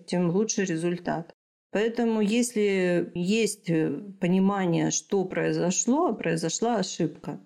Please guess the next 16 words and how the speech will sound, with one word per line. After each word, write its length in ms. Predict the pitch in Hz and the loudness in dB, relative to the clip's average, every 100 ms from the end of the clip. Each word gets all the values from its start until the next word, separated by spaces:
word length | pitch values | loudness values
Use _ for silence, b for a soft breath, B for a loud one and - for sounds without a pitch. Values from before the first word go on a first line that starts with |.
| _ - | _ -2
то 200 | 180 185 | 2 2
нужно 320 | 190 214 180 | 2 2 -2
постараться 720 | 170 170 - 196 220 240 - 170 | -4 -6 -4 -2 -2 -4 -2 0
минимизировать 920 | 170 175 175 175 180 214 185 160 - | 2 2 0 0 2 2 2 -2 -4
последствия 720 | 160 - 180 226 - 175 160 | -8 -2 0 0 -2 0 0
этой 280 | 180 175 180 | 0 0 -2
ошибки. 480 | 160 - 151 - - | -2 -4 -6 -6 -2
Мы 140 | 190 | 0
постоянно 580 | 202 - 285 294 269 214 | 0 -2 -2 2 2 2
ошибаемся. 880 | 190 - 170 165 147 156 - 143 - - _ | 0 -2 -2 0 -2 -4 -6 -6 -6 -16 _
Это 220 | 214 185 202 | -4 0 0
нормально, 520 | 208 202 208 233 196 | 0 0 0 2 2
это 220 | 170 180 | 0 0
естественно. 760 | 185 - - 214 - 165 156 160 _ _ - | 0 -2 0 0 0 -2 -2 -4 _ _ 0
Неестественно 760 | 196 202 220 233 226 202 196 | 0 0 0 -2 0 0 2
жить 440 | 196 190 165 - | 2 2 0 -4